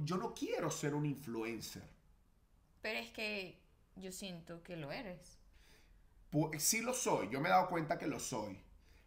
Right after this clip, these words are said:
Speaker 1: pero, pero, pero no quiero serlo, o sea, yo, yo soy yo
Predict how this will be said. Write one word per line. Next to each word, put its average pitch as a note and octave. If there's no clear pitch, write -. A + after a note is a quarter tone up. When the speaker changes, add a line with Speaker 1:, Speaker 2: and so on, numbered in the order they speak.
Speaker 1:
pero, F3+
pero, D#3+
pero D#3
no E3+
quiero F#3
serlo, G2
o G#2
sea, A2
yo, D#3
yo D3+
soy G3
yo F#3